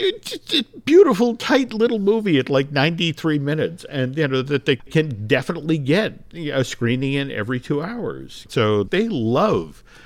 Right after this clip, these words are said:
a, a film like that, especially for the family audience.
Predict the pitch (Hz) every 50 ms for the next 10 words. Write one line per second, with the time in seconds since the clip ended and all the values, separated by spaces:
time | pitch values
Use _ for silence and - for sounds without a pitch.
0 | - - - - - - - 135 131 - - 139 117 - - 127 120 120 120 117
1 | 113 113 110 110 110 131 151 143 - - - 117 107 92 - - - _ _ -
2 | 131 131 - - 143 143 - - 156 139 - - 147 127 120 - 151 185 233 214
3 | 143 98 82 78 69 67 - - 73 - - -